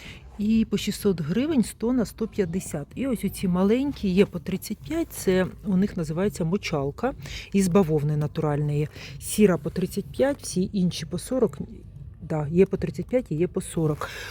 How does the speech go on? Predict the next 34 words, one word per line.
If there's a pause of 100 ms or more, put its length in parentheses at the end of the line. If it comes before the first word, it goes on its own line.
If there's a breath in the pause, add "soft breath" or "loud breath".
(200 loud breath)
По
п'ятдесят
гривень.
Ось
далі
зі
слонами
рушники
показую.
На
них
ідуть
також
знижки. (600 loud breath)
Маленький
рушничок
є
в
двох
кольорах.
Оцей
зі
слоником. (760 loud breath)
Прикольний,
да?
З
крючечком
він
іде. (420 loud breath)
Так,
ось
є
такий
колір